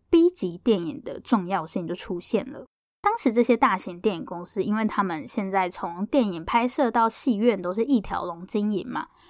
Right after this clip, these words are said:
所以他们就想出了一种行销方式。这个特殊的行销方式就是双片联映，意思就是我把 A 级电影跟 B 级电影打包卖，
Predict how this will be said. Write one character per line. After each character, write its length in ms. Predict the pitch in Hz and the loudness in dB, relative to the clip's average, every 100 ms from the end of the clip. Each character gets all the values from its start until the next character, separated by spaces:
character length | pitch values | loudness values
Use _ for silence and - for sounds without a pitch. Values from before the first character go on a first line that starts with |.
| _ - | _ -2
所 160 | - | 4
以 60 | 415 | 4
他 120 | 370 | 8
们 120 | 285 | 8
就 100 | 247 | 8
想 300 | 262 214 175 | 2 -2 -4
出 200 | 175 226 | -4 0
了 140 | 226 185 | 2 0
一 40 | |
种 180 | 196 175 | -2 -6
行 260 | - 190 180 | -6 -8 -8
销 280 | - 196 202 | -4 -2 0
方 280 | 214 196 | -2 -4
式。 280 | 214 - 208 - _ | -6 -2 -4 -4 _
这 120 | - | 0
个 80 | 440 | 2
特 240 | - 370 262 | 4 4 4
殊 180 | 247 | 4
的 100 | 226 | 2
行 240 | 196 208 180 | 0 -4 -6
销 240 | 202 190 | -2 -2
方 280 | 190 190 185 | 0 -2 -2
式 180 | - 190 | -4 -4
就 80 | 180 | -4
是 180 | 175 | -8
双 380 | - - 240 240 | -10 0 4 4
片 400 | 254 - 190 175 | 4 0 0 -4
联 260 | 170 165 165 | -10 -10 -6
映， 160 | 269 247 - _ _ | 0 0 0 _ _
意 100 | 427 | -2
思 160 | 359 226 | 0 2
就 140 | 247 | 2
是 140 | - 240 | 4 2
我 200 | 175 175 | 2 -2
把 260 | - 180 | 0 0
A 200 | - 240 | 2 -2
级 160 | - 196 | 0 -2
电 220 | 254 220 | 0 0
影 180 | 156 160 | 0 -6
跟 160 | 180 | -6
B 260 | 202 330 320 | 0 2 2
级 240 | - 185 | 0 -8
电 240 | 190 262 175 | 0 0 0
影 200 | 160 180 | -6 -8
打 220 | 202 190 - | -8 -8 0
包 220 | 202 214 | 2 6
卖， 260 | 240 208 | 6 4